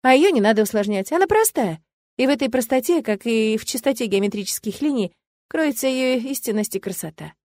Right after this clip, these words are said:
Гармоничность. Я допиваю кофе, захожу обратно в номер, смотрю в зеркало на свое отражение. Улыбаюсь.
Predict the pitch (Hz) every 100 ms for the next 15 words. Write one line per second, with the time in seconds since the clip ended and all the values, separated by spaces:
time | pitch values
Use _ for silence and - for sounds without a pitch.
0 | _ _ _ 233 233 226 226 202 - -
1 | - - _ _ _ _ _ _ _ 311
2 | 302 220 180 180 175 262 254 202 190 202
3 | 285 226 160 160 160 175 226 214 - _
4 | _ _ - 226 240 277 254 294 - 190
5 | 185 - 208 190 160 160 156 160 _ _
6 | _ _ _ 220 202 170 156 147 -